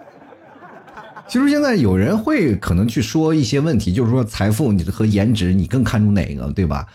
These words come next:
因为我们会发现在通过网络直播，我们看这些网络红人的现象的时候，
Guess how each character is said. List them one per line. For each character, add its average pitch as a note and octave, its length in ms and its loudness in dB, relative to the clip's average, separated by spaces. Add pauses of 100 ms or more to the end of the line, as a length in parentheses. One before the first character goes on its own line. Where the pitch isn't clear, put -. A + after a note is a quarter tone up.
(140)
因 D#3+ 100 0
为 A3 60 2
我 G#3+ 140 2
们 F#2 100 2
会 D#3+ 140 0
发 C#3 200 -2
现 D3 140 2
在 C3+ 140 0
通 D3+ 160 -2
过 D3+ 100 0
网 E2+ 160 0
络 G2 80 2
直 G#2+ 100 -6
播， B2 140 0
我 A#2 40 0
们 D#2 60 0
看 G#2+ 160 -2
这 G#2+ 80 2
些 A2 120 2
网 G2 120 0
络 F#2 120 0
红 F#2 200 -2
人 D#2+ 120 0
的 G2 80 2
现 F2 180 -2
象 E2+ 160 -2
的 B1+ 60 -4
时 - 160 -14
候， - 180 -10